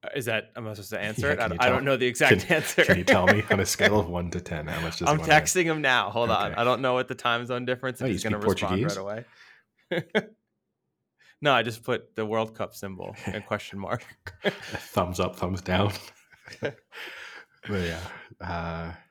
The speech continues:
Speaker 2: and, like, Brazil struggling in their qualification phase. They drew at home with Venezuela, which I think was the first. They'd won fifteen matches in a row at home, something like that, in, in World Cup qualifiers. Then they obviously, they lost to Uruguay.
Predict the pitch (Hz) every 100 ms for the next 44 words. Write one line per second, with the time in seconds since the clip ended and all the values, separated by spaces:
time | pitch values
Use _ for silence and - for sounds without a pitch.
0 | _ _ _ _ _ - 123 170 - 92
1 | 90 90 92 - 87 87 85 90 92 _
2 | 85 82 80 82 80 - - 85 - 87
3 | 90 87 85 - - _ _ _ _ _
4 | - 82 80 80 82 - 82 82 85 -
5 | _ 82 78 80 82 87 82 85 90 92
6 | 82 - 78 85 90 78 - 80 - -
7 | _ _ 76 80 78 80 87 - 85 82
8 | 87 - 85 80 82 82 85 85 85 -
9 | 76 82 82 82 87 85 82 82 85 85
10 | 85 80 - 87 85 87 92 95 - _
11 | - - _ _ - 82 80 82 - 76
12 | 82 82 82 - 85 85 87 87 92